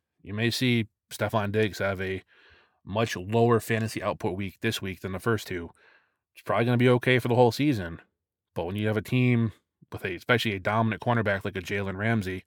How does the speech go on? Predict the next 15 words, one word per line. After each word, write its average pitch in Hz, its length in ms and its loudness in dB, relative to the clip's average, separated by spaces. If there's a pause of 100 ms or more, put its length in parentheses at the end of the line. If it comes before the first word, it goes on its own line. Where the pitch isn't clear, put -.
(440)
who's - 100 -16
probably 110 200 2
gonna 113 140 0
be 117 140 2
on 117 140 4
Diggs 107 240 0
quite 110 180 0
a 98 40 -4
bit, 113 260 4 (1400)
you're 101 400 -8
gonna 101 200 -4
see 110 220 -4
some 101 200 -6
weeks 104 300 -4
where 95 420 -4